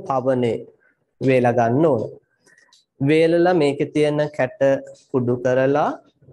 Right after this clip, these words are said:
හරි අපි මිලිමීටර් දෙකේ පෙනේරයෙන් කලා ගන්න. ඊට පස්සේ හිස් විශිෂ්ට ගුරුත්ව කුප්පියක් අරගෙන පුතේ උගේ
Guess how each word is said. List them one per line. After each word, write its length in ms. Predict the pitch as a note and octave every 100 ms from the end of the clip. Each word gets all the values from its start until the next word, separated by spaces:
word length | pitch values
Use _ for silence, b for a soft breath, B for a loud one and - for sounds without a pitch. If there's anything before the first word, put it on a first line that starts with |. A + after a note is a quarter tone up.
| - _ _ - _ _
හරි 160 | D#3 E3 - _ _
අපි 240 | - B2+ F#3
මිලිමීටර් 560 | E3+ C#3+ C#3+ D3 D3 D#3
දෙකේ 320 | C#3 C3+ D3
පෙනේරයෙන් 600 | D3+ C3+ B2+ B2+ B2 C3+ E3+
කලා 320 | D#3 A#2+ A#2
ගන්න. 260 | A2 A2+ B2 - _ _ _ b b b _ -
ඊට 0 |
පස්සේ 260 | B2+ G3+ A3 G#3+
හිස් 220 | - D#3+ -
විශිෂ්ට 440 | F#3+ F#3 F#3 - F#3
ගුරුත්ව 400 | F3 E3+ E3 F3
කුප්පියක් 600 | F3 D3 - D3+ D3+ -
අරගෙන 400 | A#2+ B2 B2 B2+ C3+
පුතේ 360 | C#3+ C#3+ E3+
උගේ 400 | G#3 C#3+ C#3 C#3+